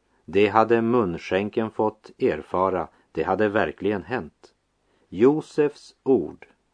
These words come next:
var verkligen att lita på. Så minns munskänken sina egna ord. Han hade lovat Josef att när det gick honom väl och han blev fri, så skulle han nämna om Josef för farao.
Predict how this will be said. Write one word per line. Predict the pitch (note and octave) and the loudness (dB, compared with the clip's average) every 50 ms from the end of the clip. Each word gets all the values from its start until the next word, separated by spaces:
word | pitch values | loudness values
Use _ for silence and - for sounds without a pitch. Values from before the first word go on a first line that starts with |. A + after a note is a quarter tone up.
| _ _ | _ _
var | F2 F#2 F#2 F2+ F2+ | -6 -2 -2 -2 0
verkligen | F2 A2 A#2 G2 D#2+ - - E2 E2 F3 - F2+ F3+ F3 - - - _ _ _ _ | 0 0 0 0 0 -4 -8 -6 -6 -4 -2 -2 -4 -4 -6 -10 -12 _ _ _ _
att | - - - - | -10 -10 -8 -6
lita | - G2 F#2+ F3 - - E2 | -6 -6 -6 -6 -8 -14 -16
på. | - - - G2 - _ _ _ _ _ _ _ _ _ _ _ _ _ _ _ _ _ _ _ _ _ _ _ | -14 -16 -18 -18 -18 _ _ _ _ _ _ _ _ _ _ _ _ _ _ _ _ _ _ _ _ _ _ _
Så | - - - D#3+ E3+ E3+ | -14 0 4 4 4 4
minns | D3 A#2 A2+ A#2+ B2+ C#3 C3 - - - - | 4 4 4 4 2 2 -2 -6 -10 -16 -14
munskänken | - D3+ D3+ B2+ G2+ F2+ E2+ - - G2 F#2+ G#2 G#2 - - G#2 G2+ G2+ F#2 F#2 F2+ - _ _ | -6 -2 -2 0 0 -2 -4 -4 -4 -2 -2 -2 -4 -4 -4 -2 -2 -2 -4 -8 -12 -18 _ _
sina | - - - - A#2+ A2+ A#2+ A#2 A2+ A2 - - | -20 -18 -6 -2 -2 0 2 0 0 -2 -2 -4
egna | D3+ D#3 C3 A2+ A2+ C#3+ E3+ D#3+ - | -2 0 0 0 -2 -2 -4 -4 -4
ord. | - F2+ D#2 D2 - _ - - _ _ _ _ _ _ _ _ _ _ _ _ _ _ _ | -6 -8 -10 -10 -14 _ -20 -20 _ _ _ _ _ _ _ _ _ _ _ _ _ _ _
Han | - - A#2+ C3+ D#3 D3+ | 0 4 4 4 4 4
hade | C#3+ D3 C#3+ A#2 A#2 A2 | 2 2 2 4 2 2
lovat | A#2+ C3+ A#2 F#2 F2+ F2+ A2 A2+ - - - | 2 4 2 2 2 2 0 0 -2 -6 -8
Josef | G2+ C3 D3+ C3+ - - - D2+ - - _ _ _ _ _ _ _ _ - - - - | -6 -6 -6 -6 -8 -10 -12 -12 -12 -14 _ _ _ _ _ _ _ _ -20 -10 -2 0
att | G2+ G2+ - | 0 0 2
när | G#2+ G2 F#2+ | 0 0 2
det | F#2+ F2+ | 2 0
gick | E2+ F#2 B2+ D3+ - | 0 0 -2 -2 -2
honom | - - D3 C#3 C#3 C3+ C3 A#2 | 0 0 0 2 2 0 0 2
väl | A2 A2 A2+ B2 C3 C3 C3+ | 2 4 4 4 4 2 2
och | C3 A2+ | 0 2
han | A2+ A2 A2 | 0 0 2
blev | A2 A2+ G#2+ | 2 0 -2
fri, | - - B2 C3 D3+ E3 E3 C#3+ | 0 0 0 0 2 0 -2 -4
så | - - C3 B2 | -4 -4 -4 -4
skulle | - - - C3 A2+ A2 G2+ | -2 -2 0 0 2 2 2
han | G#2+ G#2+ A2+ A#2 B2 | 2 0 0 0 -2
nämna | C#3+ C#3 F#2+ F#2 F#2 G2 G#2 G#2+ A2 | -2 -2 -2 -4 -4 -4 -2 -2 -4
om | - A2+ A2+ A2+ A2+ A2+ A#2 A2 - | -2 -2 -2 -2 0 -2 -4 -6 -8
Josef | - G2 F#2 F2+ F2+ F2 - - G2+ G2 - | -8 -6 -6 -6 -6 -8 -6 -4 -4 -4 -4
för | - - G2 G2 G2 - | -4 -4 -4 -4 -4 -6
farao. | - _ - E2+ E2 E2+ E2+ F2 F#2 F2+ E2 | -10 _ -8 -6 -6 -4 -4 -6 -6 -8 -8